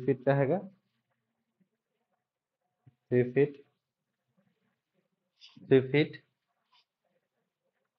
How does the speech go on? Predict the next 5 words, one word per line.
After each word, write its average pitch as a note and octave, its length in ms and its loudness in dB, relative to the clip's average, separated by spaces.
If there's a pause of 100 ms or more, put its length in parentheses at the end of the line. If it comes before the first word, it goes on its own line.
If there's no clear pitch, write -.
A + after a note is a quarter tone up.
(720)
टोटल B2 440 2 (2500)
नाइन A2+ 420 0 (140)
फीट F3 180 -6 (240)
फ़ोर F2+ 220 -2
इंच। - 300 -18